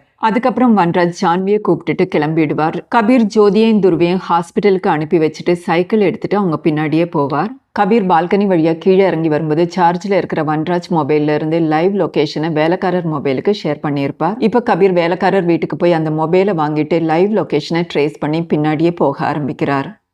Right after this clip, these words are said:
வன்ராஜ் ஜான்வியை ஒரு காட்டுக்குள்ள கூட்டிட்டு போறார். அங்க ஏற்கனவே நிறைய பொண்ணுங்க இருப்பாங்க. எல்லாரையும் ஒரு மண்டபத்துல அசெம்பிள் பண்ணுவார். அங்க ஒரு பெரிய தொட்டி இருக்கும். அதுல நெருப்பு எரிஞ்சிட்டு இருக்கும். பொண்ணுங்க எல்லாம் அதுக்கு முன்னாடி நின்னுட்டு இருப்பாங்க.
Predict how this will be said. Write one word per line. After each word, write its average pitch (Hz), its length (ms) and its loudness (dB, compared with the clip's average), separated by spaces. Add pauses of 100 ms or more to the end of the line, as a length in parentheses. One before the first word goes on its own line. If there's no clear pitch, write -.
(120)
வன்ராஜ் 220 400 2
ஜான்வியை 170 340 2
ஒரு 165 200 0
காட்டுக்குள்ள 160 440 0
கூட்டிட்டு 156 360 -2
போறார். 156 200 0
அங்க 165 240 -2
ஏற்கனவே 165 540 0
நிறைய 165 500 0
பொண்ணுங்க 151 320 0
இருப்பாங்க. 151 420 -2
எல்லாரையும் 160 460 0
ஒரு 170 160 -4
மண்டபத்துல 160 600 -2
அசெம்பிள் 156 260 -4 (100)
பண்ணுவார். 143 340 -4 (320)
அங்க 233 260 4
ஒரு 226 160 4
பெரிய 208 400 2
தொட்டி 175 260 0
இருக்கும். 170 280 2
அதுல 170 260 0
நெருப்பு 170 400 0
எரிஞ்சிட்டு 170 340 0
இருக்கும். 175 380 -2
பொண்ணுங்க 196 280 2
எல்லாம் 170 260 0
அதுக்கு 156 320 -4
முன்னாடி - 20 -4
நின்னுட்டு 160 600 -2
இருப்பாங்க. 151 420 -2